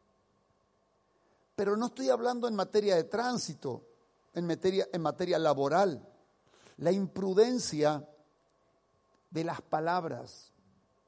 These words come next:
Porque lo importante a tener en cuenta es que la fe,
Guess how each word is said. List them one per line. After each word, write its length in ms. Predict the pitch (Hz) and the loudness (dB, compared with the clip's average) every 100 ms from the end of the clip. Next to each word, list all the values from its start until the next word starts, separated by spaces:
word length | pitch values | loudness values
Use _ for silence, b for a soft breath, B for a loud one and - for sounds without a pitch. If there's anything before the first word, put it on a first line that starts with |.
| _ _ _ _ _ _ _ b b - | _ _ _ _ _ _ _ b b -6
Porque 440 | 175 202 196 - 190 | -2 2 0 -2 0
lo 200 | 190 208 | 4 6
importante 840 | 202 190 190 240 254 226 240 - | 4 -2 0 0 0 -2 -8 -6
a 140 | - 180 | -2 0
tener 240 | 190 214 | 0 -2
en 100 | 208 | -4
cuenta 480 | 175 208 185 - 156 | 2 2 2 -4 -6
es 120 | - 170 | -6 -8
que 160 | - | -4
la 160 | 175 156 | -2 -2
fe, 800 | - - - 226 254 180 139 120 | -6 -16 -8 4 6 6 2 -6